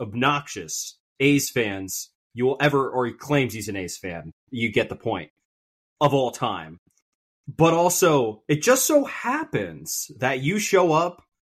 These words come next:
and George Kirby gets scratched with an illness, and all of a sudden Julio's foot is hurting,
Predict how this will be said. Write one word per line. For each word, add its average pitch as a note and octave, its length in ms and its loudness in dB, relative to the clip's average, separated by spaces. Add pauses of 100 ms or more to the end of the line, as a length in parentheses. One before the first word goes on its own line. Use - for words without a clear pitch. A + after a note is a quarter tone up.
(340)
and B2 160 0
George A2 360 -2
Kirby C3+ 360 2
gets G2+ 200 -4
scratched F#2+ 380 -6
with F2 140 -20
an E2+ 80 -14
illness, F3+ 580 2
and A2+ 80 -4
all A2 120 -2
of G#2 60 -6
a G2+ 60 -8
sudden F#2 400 -6
Julio's F2+ 560 -10
foot F#3+ 380 4
is E3+ 180 -2
hurting, F3 760 0